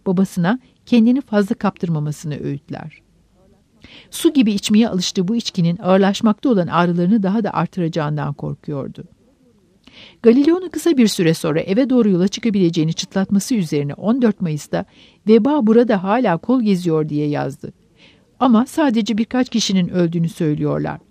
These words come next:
Herkes Impurnetalı Meryem'in kafile halinde Floransa'ya taşınmasıyla birlikte bu kötülüğün sona ermesini bekliyor.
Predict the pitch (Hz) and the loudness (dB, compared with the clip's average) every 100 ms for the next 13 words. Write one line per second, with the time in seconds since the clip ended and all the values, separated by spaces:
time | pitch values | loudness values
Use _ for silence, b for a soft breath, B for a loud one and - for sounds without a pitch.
0 | _ B B B _ 262 247 214 254 - | _ B B B _ 2 2 2 -2 0
1 | 220 214 247 247 311 208 190 175 170 175 | 0 2 0 2 0 0 2 2 2 0
2 | 170 190 190 185 180 214 240 240 202 190 | 0 0 0 -2 0 0 0 0 0 2
3 | 180 - 175 185 233 220 180 180 - 185 | 0 -2 0 2 2 0 -2 -2 -2 -2
4 | 190 233 180 160 - 180 254 240 - 190 | 0 0 0 -2 -4 -6 -4 -4 -2 0
5 | 226 226 208 190 185 175 - 160 151 - | 2 2 0 2 0 0 -4 -4 -6 -6
6 | 160 151 160 | -8 -8 -12